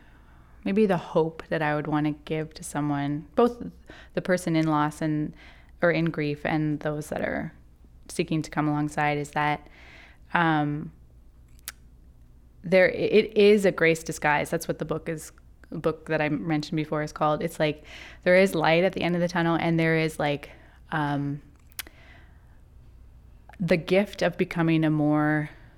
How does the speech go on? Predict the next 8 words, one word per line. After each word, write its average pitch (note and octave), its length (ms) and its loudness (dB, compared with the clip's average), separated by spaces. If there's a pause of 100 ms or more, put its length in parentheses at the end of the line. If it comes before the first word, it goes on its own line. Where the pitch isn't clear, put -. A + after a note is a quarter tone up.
(520)
almost D4 220 2
whole F#3+ 320 2
person. A3+ 640 0 (120)
Like, E3 400 0 (500)
um, D#3 380 0
going F#3+ 360 0
through F#3+ 200 -2
pain E3+ 640 -2